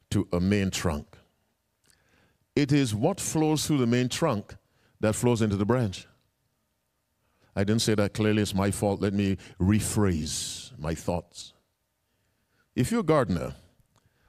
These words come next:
what's the word when you attach a branch to a, what's it called? Um, graft. Uh, we have a genius on the left. Grafting. Whatever that branch produces is a result of the work of the trunk. Are you with me?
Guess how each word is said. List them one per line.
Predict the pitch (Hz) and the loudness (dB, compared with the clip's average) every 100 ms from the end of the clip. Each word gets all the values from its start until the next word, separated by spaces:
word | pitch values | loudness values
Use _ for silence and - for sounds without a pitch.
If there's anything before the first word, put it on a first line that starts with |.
| - | -6
what's | 196 | -4
the | 120 | 0
word | 110 110 101 | 2 2 2
when | 104 | 2
you | 95 | 0
attach | - 95 - | 0 -2 -2
a | |
branch | 90 95 95 92 | 0 0 0 -4
to | - 87 | -6 -4
a, | 82 - | -4 -8
what's | 90 135 117 | -8 -8 -8
it | - | -8
called? | 123 104 | -6 -4
Um, | 87 85 85 _ _ _ _ _ _ _ _ - 101 | -4 -4 -8 _ _ _ _ _ _ _ _ -16 -4
graft. | 104 107 104 101 - | 2 2 2 -2 -4
Uh, | 87 85 78 76 | -4 -2 -2 -4
we | 82 | -2
have | 101 95 | 0 0
a | |
genius | 80 101 98 90 | 0 0 0 -2
on | 87 | -4
the | 82 | -4
left. | 76 - - - - | -6 -8 -18 -16 -6
Grafting. | 107 131 120 110 - - - - _ _ _ _ _ _ _ _ _ - _ _ _ - - | 0 2 2 0 -2 -6 -6 -10 _ _ _ _ _ _ _ _ _ -20 _ _ _ -20 -2
Whatever | 135 185 254 | 2 4 4
that | 233 190 | 2 2
branch | 117 160 160 | 2 2 2
produces | - 123 180 - 113 107 - | 0 2 2 2 2 0 0
is | 139 120 | 0 2
a | |
result | 127 110 147 170 | 2 2 2 0
of | 123 | 0
the | 110 | 2
work | 110 123 - | 4 2 0
of | 107 | -4
the | 127 | -2
trunk. | 202 160 - - _ _ _ _ _ _ _ _ _ _ _ _ _ _ - | -2 -4 -6 -14 _ _ _ _ _ _ _ _ _ _ _ _ _ _ 2
Are | |
you | 160 180 | 4 4
with | 160 | 4
me? | 165 | 0